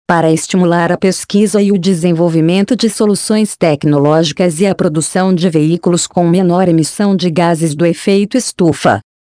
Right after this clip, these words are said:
Um decreto presidencial e uma portaria do Ministério do Desenvolvimento, Indústria, Comércio e Serviços, mdix, já regulamentaram a redução do ipe e a habilitação dos projetos das indústrias e montadoras do setor para acessar os incentivos financeiros,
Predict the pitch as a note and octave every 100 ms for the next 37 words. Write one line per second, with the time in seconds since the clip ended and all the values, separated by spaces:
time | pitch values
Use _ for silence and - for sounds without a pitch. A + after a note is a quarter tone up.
0 | - A3+ G#3+ F#3+ - G#3+ A3+ D#3+ - G3+
1 | F3+ F#3+ F#3+ - F3 E3 F3 F#3+ F#3+ -
2 | E3+ A#3+ G3 G3+ F3+ F3+ E3+ D#3+ - G#3+
3 | G#3 G3 F#3+ E3 F#3+ E3+ F#3 F#3 G3+ G3
4 | A3+ A#3 B3+ _ - G#3 F3 G3 B3 -
5 | - B2+ - _ - F#3 E3+ E3 E3+ F3
6 | F#3 F3+ F3+ G#3 - C#3 - - _ G#3+
7 | G3 G3 F#3 - - - - E3+ E3 D3
8 | F#3 E3 F3 F#3 G3 G3 F3 E3+ E3+ D#3+
9 | F#3 E3+ - D#3+ D#3+ F3+ G3 G3 G#3 G#3
10 | G3+ F#3 E3+ E3+ D#3+ D3 F#3 E3+ E3 -
11 | A#3 E3 E3 E3+ F#3+ F3 F3 E3 E3 D#3+
12 | G#3+ - G#3+ G#3 F#3 G#3+ A3 G3 E3 D#3+
13 | F#3+ G3+ E3+ F3 - E3+ - F3+ F#3+ F3
14 | F3+ F3 - E3+ - F3 F3 F3+ F3+ F3
15 | D#3 G#3+ G#3 F#3 - - G#3+ A3 - G#3+
16 | A3 G3 -